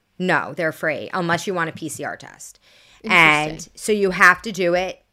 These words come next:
Speaker 1: So it depends what, ho-, like, our hotel hosted all of this. So they were able to, we were able to do it all there. But depending on where you go, like, I don't know how it works, but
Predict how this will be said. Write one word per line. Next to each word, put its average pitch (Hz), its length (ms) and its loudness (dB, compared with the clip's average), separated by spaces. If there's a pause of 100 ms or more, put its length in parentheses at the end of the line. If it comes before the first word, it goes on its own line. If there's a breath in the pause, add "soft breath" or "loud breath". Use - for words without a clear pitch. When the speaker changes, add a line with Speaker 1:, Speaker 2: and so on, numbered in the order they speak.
(180)
Speaker 1:
So 214 300 2
it 185 40 -4
depends 220 380 -4
what, 196 140 -10
ho-, 165 180 -14
like, 180 240 -6
our 196 280 4
hotel 170 680 -4 (200)
hosted - 360 -12
all 110 180 -12
of - 60 -20
this. - 340 -20 (300 soft breath)
So 180 220 -6
they 175 280 0
were 175 180 2
able 160 280 -2
to, - 340 -20
we 180 120 -6
were 185 100 0
able 180 180 -2
to 160 60 -8
do 151 180 -10
it 147 60 -8
all 135 140 -6
there. 127 240 -10
But - 220 -12 (240)
depending 208 400 -2
on 202 140 0
where 170 120 4
you 160 200 -2
go, 156 540 0
like, 160 240 -2
I 170 120 -2
don't 160 220 -6
know 147 180 -6
how 143 220 -8
it - 100 -14
works, - 400 -16
but 143 340 -2